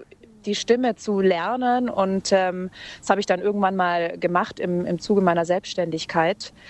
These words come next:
Und, ähm, ja, dann kam mir eben die Idee, weil es gibt ja viele so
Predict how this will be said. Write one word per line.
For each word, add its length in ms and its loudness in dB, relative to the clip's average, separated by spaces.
Und, 540 0
ähm, 640 0
ja, 140 2
dann 180 -2
kam 220 0
mir 100 4
eben 280 2
die 240 0
Idee, 420 2
weil 280 0
es 180 -12
gibt 180 -6
ja 80 2
viele 280 0
so 320 0